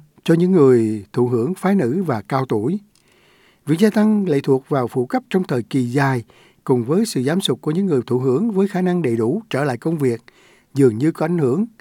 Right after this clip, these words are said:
đến việc chi tiêu trong bản ngân sách sắp tới. Giáo sư Bill Mitchell nói rằng số tiền mà chính phủ liên bang hiện bơm vào nền kinh tế do đại dịch cho thấy chính phủ có khả năng làm nhiều hơn nữa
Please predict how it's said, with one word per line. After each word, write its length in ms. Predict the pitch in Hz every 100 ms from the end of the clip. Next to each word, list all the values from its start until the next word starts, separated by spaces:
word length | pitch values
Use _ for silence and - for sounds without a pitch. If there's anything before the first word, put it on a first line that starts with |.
| _ -
đến 160 | 190 208
việc 160 | 127
chi 160 | - 156
tiêu 220 | 160 160 147
trong 160 | 156 127
bản 120 | 113
ngân 120 | 147 127
sách 160 | 196 -
sắp 240 | - 185 -
tới. 240 | 143 226 - _ _ _ _ _ _ _ _ -
Giáo 120 | 214
sư 240 | 226 196 175
Bill 320 | 170 190 190
Mitchell 460 | 165 202 - 175
nói 180 | 151 208
rằng 240 | 196 143 117 - _ -
số 140 | 254 208
tiền 200 | 147 131
mà 80 | 127
chính 140 | 214
phủ 180 | 156 160
liên 220 | 190 180 180
bang 240 | 180 170
hiện 240 | 147 120
bơm 180 | 151 180
vào 140 | 165 127
nền 200 | 120 101
kinh 160 | 165
tế 180 | 175 202
do 160 | 196 165
đại 160 | 131
dịch 160 | 123 120 -
cho 140 | 156
thấy 240 | 160 240 277 - - _
chính 120 | - 185
phủ 140 | 160
có 80 | 180
khả 160 | 196
năng 280 | 180 180 170
làm 160 | 143 123
nhiều 220 | 127 113
hơn 160 | 160 170
nữa 300 | 127 196